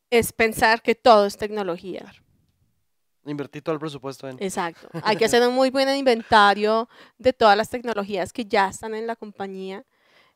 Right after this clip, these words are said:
Speaker 1: Eh, por eso <laughs> hay que involucrar al, al, al, al personaje de gestión tecnológica, que nos muestre un inventario, poder clasificar muy bien estas tecnologías.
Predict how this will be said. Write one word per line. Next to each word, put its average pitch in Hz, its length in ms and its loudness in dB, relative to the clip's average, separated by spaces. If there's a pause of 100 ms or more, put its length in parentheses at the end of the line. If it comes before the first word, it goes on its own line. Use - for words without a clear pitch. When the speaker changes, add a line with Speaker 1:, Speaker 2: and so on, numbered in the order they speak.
Speaker 1:
Eh, 190 340 -10 (120)
por 196 120 0
eso 190 320 0
<laughs> 247 160 0
hay 214 220 -2
que 220 100 -8
involucrar 202 460 -2
al, 175 320 -6
al, - 280 -14
al, 170 600 -14
al 196 140 -14
personaje 185 640 -8
de 190 60 -10
gestión 202 320 -10
tecnológica, 196 720 -10 (500)
que 202 260 -2
nos 185 180 -8
muestre 196 380 -6
un 214 80 -8
inventario, 214 640 -4
poder 202 340 0
clasificar - 640 -6
muy 190 140 -8
bien 202 180 -6
estas 220 280 -12
tecnologías. 196 960 -12